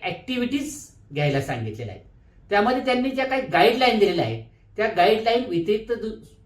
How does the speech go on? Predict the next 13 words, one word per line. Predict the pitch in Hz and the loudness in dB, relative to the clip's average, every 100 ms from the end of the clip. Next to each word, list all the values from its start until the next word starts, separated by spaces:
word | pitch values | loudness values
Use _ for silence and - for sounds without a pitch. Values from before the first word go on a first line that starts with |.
| _ - | _ -16
अजून | 156 170 240 269 - - | -10 -8 -4 -4 -4 -4
देखील | 170 165 - | -4 -4 -6
काही | - 208 254 - - - _ - | 0 2 2 0 -10 -20 _ -10
उपयुक्त | 165 226 240 240 - | 2 2 2 -4 -4
ॲक्टिव्हिटीज | 285 170 - 214 220 190 127 - - - - 143 | -2 -2 -4 -6 -6 -8 -12 -14 -20 -20 -20 -6
महाविद्यालयीन | 160 185 185 202 202 190 | 0 2 2 4 4 2
ग्रंथालय | 165 147 165 170 | 0 -4 -6 -4
घेऊ | - 117 | -4 -6
शकतात. | 110 107 - 98 - - - - - - - - | -8 -12 -16 -20 -20 -20 -20 -20 -20 -20 -20 -8
यामध्ये | 131 151 180 202 | 0 2 4 2
प्रथमतः | 156 - 196 214 220 | 0 -4 -2 0 0
सामूहिक | 208 - 190 180 226 277 202 | -2 -2 -2 0 0 -2 0
वाचन, | 131 110 110 | -4 -4 -12